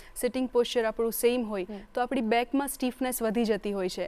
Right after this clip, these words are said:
Speaker 1: અને
Speaker 2: હમ.
Speaker 1: એ બેકની સ્ટીફનેસ દૂર કરવા માટે અમુક એવા પોઝ જે છે એને આપણે નિયમિત કરીએ તો એમાં ફરક પડે છે.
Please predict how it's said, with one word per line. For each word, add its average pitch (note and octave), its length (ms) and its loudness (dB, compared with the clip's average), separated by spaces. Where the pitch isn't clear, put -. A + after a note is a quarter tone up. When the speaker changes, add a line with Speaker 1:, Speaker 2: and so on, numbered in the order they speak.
Speaker 1:
અને A#3+ 140 -4
Speaker 2:
હમ. - 60 -2
Speaker 1:
એ C4 80 2
બેકની A#3 440 4
સ્ટીફનેસ B3+ 500 -4
દૂર A#3+ 240 0
કરવા A#3+ 320 0
માટે A#3 300 0
અમુક A#3+ 300 -2
એવા A#3+ 160 0
પોઝ B3 460 2
જે A#3+ 140 6
છે A3+ 280 -2
એને A#3 240 -4
આપણે A#3 560 2
નિયમિત A#3 340 -2
કરીએ A#3 360 0
તો C4 60 2
એમાં C#4 280 2
ફરક B3 300 -2
પડે G#3+ 220 2
છે. F#3+ 220 -6